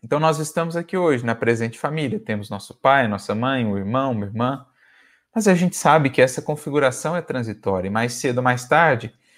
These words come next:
esses seres serão chamados ao mundo espiritual, ou nós iremos antes deles, né?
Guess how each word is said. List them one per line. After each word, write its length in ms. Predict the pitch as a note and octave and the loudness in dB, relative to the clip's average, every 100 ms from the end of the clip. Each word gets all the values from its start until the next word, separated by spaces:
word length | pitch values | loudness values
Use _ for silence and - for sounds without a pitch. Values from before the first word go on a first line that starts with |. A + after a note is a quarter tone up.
| _ _ | _ _
esses 320 | D#3 D#3+ E3 - | 2 2 0 0
seres 520 | D#3 E3+ G3 - - | 2 2 0 -8 -12
serão 380 | - - C#3 D3+ | -2 2 2 0
chamados 720 | - E3 A#2 C3 D#3 - - _ _ | -4 2 2 2 -2 -12 -20 _ _
ao 100 | A#3+ | -2
mundo 220 | F#3+ F3+ - | -2 -2 -6
espiritual, 680 | - F#3 F#3+ E3+ G3+ F3+ | -4 -4 2 6 6 6
ou 160 | A2 G#2+ | 4 4
nós 340 | G#2+ C3+ C#3+ | 4 4 4
iremos 420 | A2+ A2+ C3 A2+ A2 | 4 2 2 0 -2
antes 320 | G#2+ - G#2 | -4 -6 -2
deles, 640 | C#3 D#3 A#2+ - - - _ _ _ _ - | 4 4 2 -6 -16 -18 _ _ _ _ -10
né? 180 | E3+ | -8